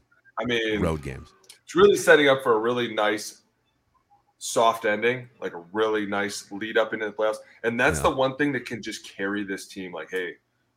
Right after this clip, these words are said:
Speaker 1: we've dominated everybody all year. What's to make us think the playoffs aren't any different? The only thing that needs to change around here is we need to tighten up a little bit more."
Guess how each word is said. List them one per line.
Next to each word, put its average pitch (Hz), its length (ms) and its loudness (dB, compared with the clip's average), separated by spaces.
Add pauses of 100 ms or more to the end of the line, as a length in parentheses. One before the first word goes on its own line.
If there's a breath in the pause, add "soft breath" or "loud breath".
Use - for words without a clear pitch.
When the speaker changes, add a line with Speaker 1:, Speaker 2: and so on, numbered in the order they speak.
(100)
Speaker 1:
we've 127 260 2
dominated 117 680 4
everybody 107 580 2
all 95 280 4
year. 87 220 -10
What's 104 240 -2
to 131 100 -4
make 120 260 -2
us 110 120 -4
think 107 220 -6
the 104 40 -8
playoffs 98 440 -2
aren't 95 200 0
any 95 200 -6
different? 85 380 -8
The - 120 -18
only 143 220 0
thing 147 240 -4
that 123 140 -8 (100)
needs 120 240 -6
to - 100 -18
change 110 380 -6
around 117 220 0
here 120 120 0
is - 140 -8
we 107 100 -6
need 107 160 -10
to - 80 -20
tighten 98 300 -6
up 87 160 -8
a 82 40 -12
little 85 220 -10
bit 78 180 -14
more." 73 160 -14